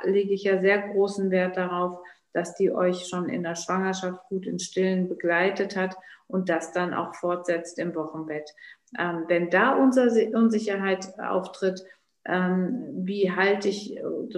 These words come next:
das Baby und ist das richtig, dass ich vielleicht Zwiemilch gebe, also, ähm, ähm, Prämilch und Muttermilch oder ich kann, das Stillen klappt bei mir nicht.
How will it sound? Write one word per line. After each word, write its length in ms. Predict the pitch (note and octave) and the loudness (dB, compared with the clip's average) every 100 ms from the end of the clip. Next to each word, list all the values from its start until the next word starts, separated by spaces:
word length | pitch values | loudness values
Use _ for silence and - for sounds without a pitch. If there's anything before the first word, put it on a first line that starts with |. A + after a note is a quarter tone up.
| F#3+ | -4
das 260 | F#3+ F#3+ - | -4 -2 4
Baby 500 | G3 F#3+ G3 F#3 - | 4 4 -2 -4 -6
und 160 | F#3+ | -8
ist 160 | - - | -8 -6
das 200 | F#3+ - | -6 -2
richtig, 360 | G#3 G#3 F#3+ - | -2 -4 -10 -4
dass 180 | F#3 | -2
ich 140 | F#3+ - | -4 -6
vielleicht 360 | F#3+ F#3 F#3 - | -2 -2 -2 -6
Zwiemilch 600 | A3 G#3 G3 F#3 F#3 - | -2 0 2 0 -2 4
gebe, 360 | F#3+ F#3 E3 | 6 6 2
also, 300 | - E3+ F3+ F3+ - - _ - | -2 -2 -4 -4 -16 -18 _ -4
ähm, 720 | F3+ F3+ F#3 - - A3 - - G#3 - - - | 0 2 0 0 -4 -6 -8 -10 -12 -12 -12 -6
ähm, 260 | F3 F3 F3+ | -4 -4 -4
Prämilch 680 | - G#3+ G3 G3 F#3 - G3 | 0 2 2 0 -2 -4 0
und 380 | G#3+ G#3+ - | 2 2 0
Muttermilch 760 | F#3+ F#3+ F#3 F#3 F#3 F#3 F3+ F#3 - - - | -2 -2 -2 0 2 2 0 -2 -8 -20 -4
oder 380 | F3+ F#3 F3+ G3 | 0 4 4 2
ich 200 | F#3 - | -2 -2
kann, 200 | D#3+ F#3 | -2 -2
das 260 | F3+ - | -6 -8
Stillen 420 | - G#3+ G#3 G3+ | 0 4 4 2
klappt 300 | G#3 F#3 F#3 | 0 -2 -2
bei 120 | F#3 F3+ | 0 2
mir 220 | F#3 F3+ | 2 2
nicht. 240 | F3+ F3+ | 0 -4